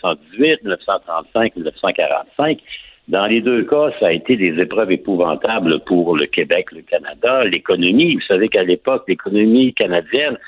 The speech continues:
autant en quatorze qu'en trente-neuf, avait été complètement transformée. C'est-à-dire que là où on produisait des voitures, on produisait des chars d'assaut.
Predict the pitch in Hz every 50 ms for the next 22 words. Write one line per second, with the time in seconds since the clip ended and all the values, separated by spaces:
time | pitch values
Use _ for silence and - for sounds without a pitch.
0 | - - - - _ _ _ - - 147 147 143 - 160 151 127 107 120 107 -
1 | - 131 131 131 110 - - 87 82 85 78 76 78 - - 131 151 151 - 120
2 | 90 80 82 76 - 95 87 - - 92 - - 87 80 - - 90 87 - -
3 | - - - 80 80 78 - - 120 127 127 147 165 170 160 139 104 - - 80
4 | 73 80 85 80 - 90 87 90 113 120 113 101 95 87 - - 92 82 76 80
5 | 82 92 95 85 85 80 78 80 85 82 - - - 120 117 110 101 80 78 76
6 | - - - 78 - - - 85 90 82 78 - - - 82 76 73 80 92 95
7 | - - 135 131 117